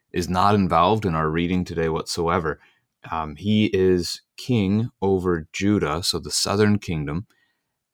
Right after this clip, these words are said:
and he doesn't even begin his reign until after, several years after the, the northern kingdom of Israel has already been destroyed. Uh, Jehoiakim himself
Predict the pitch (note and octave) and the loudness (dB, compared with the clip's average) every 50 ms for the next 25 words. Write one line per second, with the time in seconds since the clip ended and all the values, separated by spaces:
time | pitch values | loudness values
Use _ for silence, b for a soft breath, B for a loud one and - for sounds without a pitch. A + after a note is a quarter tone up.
0 | _ _ _ _ _ _ _ F#2 F#2 F#2 F#2+ G#2 A2 C3+ D3 C3 B2 A2 G#2 G2 | _ _ _ _ _ _ _ -4 -4 -2 0 2 4 4 4 4 4 4 4 4
1 | F#2 G2 F2+ F2+ E2 F2 G2 G2 F#2 F2+ G#2 A#2+ B2 A#2+ F#2 F2 E2 E2 E2+ F2+ | 2 2 2 2 2 2 2 2 2 4 2 2 2 2 -2 -2 -2 0 -2 -2
2 | F2 E2+ D#2+ - F2+ E2 E2 E2 D#2+ D#2+ - _ _ _ _ _ _ _ _ - | -2 -4 -4 -4 -2 -2 0 -2 -2 -6 -10 _ _ _ _ _ _ _ _ -20
3 | - _ _ _ _ _ _ _ _ _ _ _ _ _ _ - _ - F2 F2 | -20 _ _ _ _ _ _ _ _ _ _ _ _ _ _ -10 _ -2 0 2
4 | G2+ B2+ B2+ - - D2 D2 D2+ F#2+ A#2 A2+ - _ _ _ - - _ _ _ | 2 0 0 -2 -4 -2 -2 0 -2 -2 -6 -8 _ _ _ -20 -20 _ _ _
5 | - - F#2 F#2 F#2 F2 E2+ E2 - E2+ G#2+ A#2 F2+ D#2+ D2+ D2 D2 - - - | -8 -2 -2 0 2 2 2 2 2 4 4 4 2 2 0 -2 -2 -2 -4 -4
6 | E2 D#2 C#2+ D2+ D2+ D2 D2+ - b b b b - E2+ D#2+ D#2+ E2 E2+ F2 F2 | -4 -4 -2 -4 -4 -4 -6 -8 b b b b -6 -4 0 2 2 2 2 2
7 | D#2+ D#2 - - F2+ E2+ D#2 D#2 - C#2+ E2+ E2+ E2 E2 D2+ D2+ D2 D2 D2+ D2+ | 0 -2 -2 -2 -2 0 0 -2 -2 -2 -2 -2 0 -2 -4 -4 -4 -4 -4 -4
8 | D2+ D2 C#2+ C#2+ D#2+ D2 D2 - - - - - E2+ F2+ F#2 D#2+ C#2+ C#2+ C2 - | -4 -4 -6 -8 -10 -10 -8 -8 -8 -10 -8 -4 0 0 0 0 -2 -4 -8 -12
9 | _ _ _ _ _ _ _ _ _ _ _ _ _ _ _ _ _ _ _ _ | _ _ _ _ _ _ _ _ _ _ _ _ _ _ _ _ _ _ _ _
10 | - F2+ F#2 F2+ - G#2 G2 G#2+ B2+ C#3 C#3 A#2+ - B2 A2+ G2 F2+ F2+ E2+ - | -6 -6 -4 -2 -2 -2 0 2 4 4 4 4 4 4 4 4 4 2 0 -2
11 | - - A2+ A#2 G2+ F2 F2 F2+ - - - - | -2 0 2 4 4 4 2 0 -4 -10 -16 -16